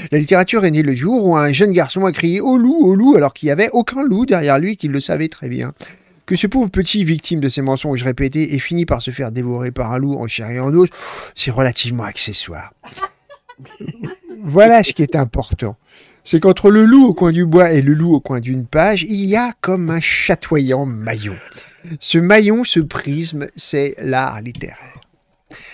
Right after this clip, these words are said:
La littérature, c'est invention. La fiction, fiction. Appeler une histoire histoire vraie, c'est faire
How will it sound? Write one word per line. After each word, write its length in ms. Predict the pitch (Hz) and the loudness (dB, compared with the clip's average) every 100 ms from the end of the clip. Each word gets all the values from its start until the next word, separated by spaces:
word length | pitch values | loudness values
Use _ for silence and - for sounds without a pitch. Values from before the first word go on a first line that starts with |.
| _ - | _ 0
La 80 | 180 | 2
littérature, 480 | 196 220 214 226 202 | 4 2 2 0 -4
c'est 180 | 170 - _ | -6 -6 _
invention. 560 | 165 143 131 113 - 107 - - - | -2 0 -2 -6 -12 -16 -20 -20 -4
La 100 | 160 | -4
fiction, 400 | - 131 - 117 - _ | -2 -6 -8 -10 -14 _
fiction. 480 | - - - 110 98 _ _ - | -12 -10 -8 -8 -12 _ _ -6
Appeler 260 | 156 170 214 | -4 2 2
une 80 | 208 | 2
histoire 420 | 190 - 196 190 | 0 0 0 0
histoire 400 | 175 - 175 175 | -4 0 0 2
vraie, 260 | 160 190 190 | 2 0 0
c'est 140 | 156 | -2
faire 200 | - 139 | -2 -4